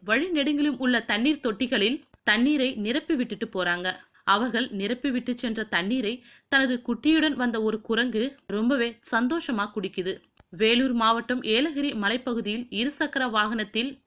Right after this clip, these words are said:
பெரிய பெரிய கேன்களில் தண்ணீரை நிரப்பிக் கொண்டு கியூரின்பி எட்ரோ என்ற குழுவை சேர்ந்த இளம் பெண்கள் தான் இந்த பணியை செய்திருக்காங்க. கடந்த நான்கு ஆண்டுகளுக்கு மேலாக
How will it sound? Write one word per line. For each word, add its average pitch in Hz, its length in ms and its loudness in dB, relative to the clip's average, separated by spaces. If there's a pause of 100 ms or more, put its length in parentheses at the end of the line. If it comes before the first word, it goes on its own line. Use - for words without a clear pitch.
(100)
பெரிய 254 320 4
பெரிய 240 280 2 (120)
கேன்களில் 240 500 2
தண்ணீரை 226 460 0
நிரப்பிக் 220 440 -2
கொண்டு 202 240 -2 (380)
கியூரின்பி 302 460 4
எட்ரோ 254 300 -2
என்ற 233 240 0
குழுவை 240 360 0
சேர்ந்த 226 380 -2
இளம் 208 340 -2
பெண்கள் 214 320 -2
தான் 208 160 4 (260)
இந்த 262 300 2
பணியை 254 400 4 (100)
செய்திருக்காங்க. 190 600 0 (460)
கடந்த 220 380 4
நான்கு 208 380 4
ஆண்டுகளுக்கு 220 560 2
மேலாக 202 520 2